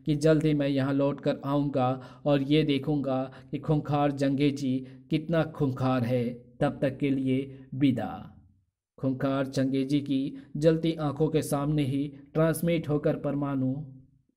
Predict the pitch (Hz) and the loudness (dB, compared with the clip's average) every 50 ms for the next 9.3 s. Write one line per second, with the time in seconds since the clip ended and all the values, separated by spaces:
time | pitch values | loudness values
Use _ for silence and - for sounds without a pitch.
0 | _ _ _ _ _ _ _ _ _ _ _ _ _ - 127 135 160 151 143 135 | _ _ _ _ _ _ _ _ _ _ _ _ _ -4 2 2 4 4 2 2
1 | 131 123 123 123 127 127 - - - - 147 165 175 180 180 180 185 185 180 180 | 2 2 2 0 -2 -4 -10 -14 -10 -4 0 2 4 4 4 4 4 2 2 0
2 | 180 - 175 160 - 151 143 143 156 160 156 156 160 147 - - 156 143 143 147 | -2 -2 -4 -2 0 0 2 2 2 2 2 0 0 -2 0 0 -2 -2 0 0
3 | 156 170 175 165 - 139 135 120 131 120 123 123 131 117 113 - - 123 110 107 | 0 0 0 -2 -6 -8 -6 -4 -2 -2 -2 0 0 -2 -4 -4 -6 -6 -6 -6
4 | 95 110 - - - - _ _ _ _ _ _ - - 165 160 160 156 160 156 | -8 -10 -12 -16 -18 -20 _ _ _ _ _ _ 0 2 4 4 6 6 6 6
5 | 160 151 156 - 151 147 139 139 139 139 135 131 131 135 147 147 - - - - | 6 4 2 0 -2 0 0 0 -2 0 0 0 0 0 -2 -6 -10 -16 -18 -8
6 | - - 143 127 120 117 110 104 95 104 110 - - - - - - _ _ - | -2 -2 0 0 0 0 -2 -2 -4 -6 -6 -8 -12 -16 -20 -20 -20 _ _ 0
7 | 165 165 165 165 - 175 165 - 175 160 156 - 160 156 156 160 160 151 156 151 | 2 2 2 4 2 0 2 2 -2 -2 0 2 4 4 4 4 2 2 0 0
8 | - 160 156 151 147 139 127 127 147 151 143 131 135 123 123 117 113 110 110 110 | 2 4 4 4 2 0 -2 0 2 4 4 4 2 2 0 0 0 -4 -6 -6
9 | 107 104 - - - - | -8 -12 -14 -18 -20 -18